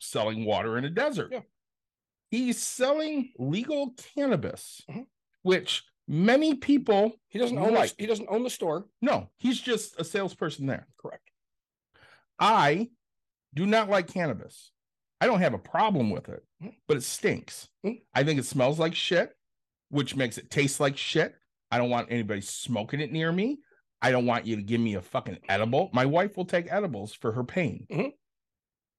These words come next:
Speaker 1: Have at it. I'm glad it helps. She's given me one before. It didn't do a damn thing for me.
Speaker 2: Sure.
Speaker 1: All it does is taste like shit.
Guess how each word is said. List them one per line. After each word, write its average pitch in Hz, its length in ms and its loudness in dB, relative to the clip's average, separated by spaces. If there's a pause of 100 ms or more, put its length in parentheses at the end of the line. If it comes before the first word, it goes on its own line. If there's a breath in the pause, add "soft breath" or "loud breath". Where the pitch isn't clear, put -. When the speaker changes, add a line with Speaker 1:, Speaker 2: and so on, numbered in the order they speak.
(360)
Speaker 1:
Have 160 180 4
at 131 220 6
it. - 120 -8 (1120)
I'm 127 180 4
glad 135 320 6
it 104 80 2
helps. - 580 -6 (720)
She's 180 300 0
given 170 380 6
me 131 100 6
one 110 300 2
before. 90 500 -8 (220)
It 139 140 2
didn't 196 240 6
do 190 140 8
a 135 140 0 (120)
damn 185 320 4
thing 165 280 0
for 147 140 -4
me. 113 340 0
Speaker 2:
Sure. 143 260 -10 (920)
Speaker 1:
All 156 140 8
it 170 80 4
does 160 180 6
is 143 140 0
taste 135 300 2
like 113 180 2
shit. - 560 -4